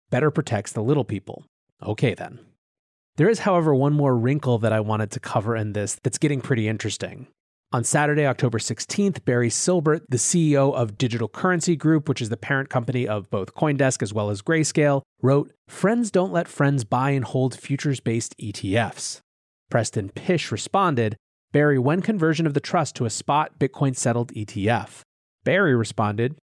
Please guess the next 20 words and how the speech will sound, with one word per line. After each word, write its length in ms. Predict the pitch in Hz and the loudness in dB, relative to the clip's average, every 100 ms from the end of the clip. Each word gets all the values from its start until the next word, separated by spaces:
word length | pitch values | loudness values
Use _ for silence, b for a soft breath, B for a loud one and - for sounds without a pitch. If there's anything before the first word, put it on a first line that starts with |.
| _ | _
"Stay 320 | - 85 90 | -12 -8 -8
tuned." 480 | - 214 185 160 - _ _ _ _ - | 0 2 2 0 -6 _ _ _ _ -6
Messari's 340 | 127 160 165 139 | 0 2 2 2
Ryan 220 | 151 143 | 0 2
Selkis 500 | 156 156 156 123 110 | 0 2 0 -2 -2
dug 240 | 123 131 | 0 2
into 240 | 139 147 131 | 2 2 2
this, 180 | 117 | 0
saying, 360 | - 123 117 101 | 0 0 0 -2
"Grayscale 600 | 120 165 208 - 208 185 | 0 2 2 2 0 0
aggressively 680 | 120 117 131 151 180 151 165 | -4 -2 0 2 0 2 0
and 140 | 110 | 0
publicly 560 | - - 151 151 160 165 | -6 -2 0 0 0 0
pursuing 500 | - 127 - 135 156 | 0 -8 -2 0 2
their 140 | 127 | -2
Bitcoin 480 | 104 127 - 143 131 | -2 -4 -2 -4 -4
E 100 | 120 | -6
T 180 | 110 113 | -6 -4
F 140 | 127 | -2
approval 460 | 147 - 165 170 180 | -2 2 2 2 -4